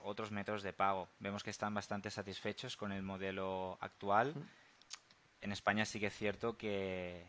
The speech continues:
Speaker 1: la tarjeta bancaria sigue siendo un modelo, pues, muy usado
Speaker 2: Claro.
Speaker 1: y muy aceptado. Algún cliente sí que a veces nos ha comentado el tema de PayPal. Lo que hemos visto en PayPal es, pues, que a lo mejor ha perdido un poco de esfuer-, de, de fuerza. Antes sí, que años atrás, pues,
Speaker 2: Hmm.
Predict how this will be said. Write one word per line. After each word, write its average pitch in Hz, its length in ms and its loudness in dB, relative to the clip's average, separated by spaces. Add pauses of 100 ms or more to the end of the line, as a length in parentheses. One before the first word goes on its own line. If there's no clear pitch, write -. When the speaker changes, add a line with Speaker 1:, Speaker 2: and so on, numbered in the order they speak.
Speaker 1:
la 95 120 0
tarjeta 92 340 0
bancaria 95 420 0
sigue 101 240 -4
siendo 98 320 -4
un 104 80 -2
modelo, 98 380 -2
pues, 95 480 -2
muy 107 280 -2
usado 98 300 2
Speaker 2:
Claro. 113 140 2
Speaker 1:
y 104 40 -2
muy 98 160 -2
aceptado. 98 600 0 (800)
Algún 127 280 6
cliente 135 380 6
sí 131 180 0
que 120 80 4
a 107 40 8
veces 110 340 4
nos 104 160 0
ha 101 40 -2
comentado 104 300 2
el 98 60 -2
tema 98 280 0
de 92 60 0
PayPal. 107 560 2 (920)
Lo 95 100 -2
que 98 60 -2
hemos 104 160 0
visto 110 240 0
en 107 100 2
PayPal 107 300 4
es, 110 140 0
pues, - 200 -4
que 104 100 0
a - 20 4
lo 98 60 2
mejor 98 220 0
ha 101 60 2
perdido 104 240 0
un 101 80 -2
poco 101 240 -2
de 98 80 0
esfuer-, 110 360 -2
de, 98 400 -2
de 95 120 -4
fuerza. 110 360 0
Antes 107 240 2
sí, 120 180 -2
que 107 100 0
años 107 240 2
atrás, 110 400 4
pues, 104 300 -4
Speaker 2:
Hmm. 113 100 -4